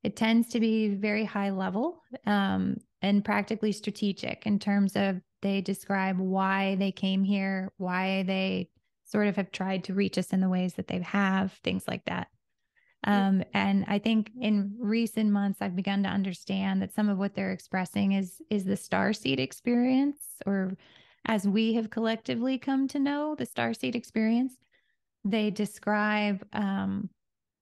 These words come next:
Speaker 1: the volunteers, why they thought that would be an effective strategy in, in particular among our beliefs.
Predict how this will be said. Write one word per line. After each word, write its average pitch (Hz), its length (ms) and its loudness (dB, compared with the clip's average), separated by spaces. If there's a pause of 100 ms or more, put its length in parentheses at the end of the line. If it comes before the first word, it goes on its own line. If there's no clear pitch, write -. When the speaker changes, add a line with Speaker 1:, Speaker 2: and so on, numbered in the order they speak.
(340)
Speaker 1:
the 220 80 0
volunteers, 202 920 -2 (360)
why 196 640 4
they 196 100 2
thought 196 340 -2
that 208 120 0
would 185 220 -2
be 202 160 0
an 196 100 2
effective 190 460 -4
strategy 208 840 -2
in, 202 560 2
in 196 420 2
particular 196 800 -2 (140)
among 196 280 4
our 196 120 2
beliefs. 202 580 -2